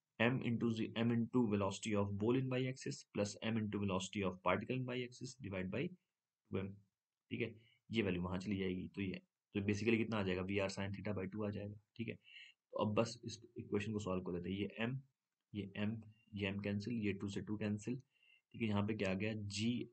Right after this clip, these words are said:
आर into वन minus cos theta that should be is equals to, अभी basically जो हमने क्वेश्चन किया ना, बहुत अच्छा क्वेश्चन बन गया ये। Normal reaction as a function of theta निकालना आसान काम नहीं था, but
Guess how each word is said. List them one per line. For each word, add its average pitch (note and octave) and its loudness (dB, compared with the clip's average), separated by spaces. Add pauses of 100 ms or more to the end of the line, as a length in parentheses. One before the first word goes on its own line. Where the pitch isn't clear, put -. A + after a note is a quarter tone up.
आर G#2+ 0 (380)
into G#2 2
वन G#2 4
minus G2 -2 (100)
cos F#2 -2 (140)
theta G#2 -2 (840)
that G#2 4
should G2+ -6
be G2+ 4
is F#2+ 2
equals F#2 0
to, A#2 4 (460)
अभी A2+ 2
basically A#2+ 8
जो C3 8
हमने C3 2
क्वेश्चन C3 2
किया B2+ 0
ना, C#3+ 2 (160)
बहुत A2+ 2
अच्छा G#2+ 2
क्वेश्चन G2+ -2
बन F#2+ 2
गया G#2 -2
ये। A#2+ -4 (520)
Normal G#2+ 8
reaction A#2 4
as A#2+ 2
a B2 -2
function G#2 2
of G#2+ -6
theta A2+ 2
निकालना G#2+ 2
आसान G2+ 0
काम G2+ -2
नहीं G2 0
था, A#2 -2
but A2+ 0